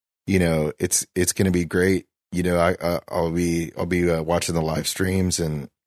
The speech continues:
<clears throat> you know, tuning in and, and, and, uh, supporting everything these, you know, this band does. It, it's just, uh,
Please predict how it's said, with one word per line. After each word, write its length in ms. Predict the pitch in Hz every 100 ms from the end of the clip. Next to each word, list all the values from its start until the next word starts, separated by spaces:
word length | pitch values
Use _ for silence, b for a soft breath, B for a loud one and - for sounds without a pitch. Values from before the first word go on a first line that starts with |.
| _ -
<clears throat> 340 | 104 92 85
you 120 | 101
know, 180 | 95 85
tuning 380 | 85 - 98 90
in 280 | 92 95 95
and, 220 | 82 78
and, 360 | 85 85 80 80 _ _ _ _ _ _ _
and, 240 | 85 80 76
uh, 260 | 69 62 - _
supporting 800 | - 87 - 90 87 82 78 76 - -
everything 420 | 92 87 87 82
these, 240 | 80 82 - _ _ _ _
you 100 | 90
know, 160 | 85 80
this 160 | 78
band 280 | - 87 82
does. 320 | 82 85 80 80
It, 180 | 78 -
it's 220 | 78 -
just, 280 | 82 - 80
uh, 260 | 76 73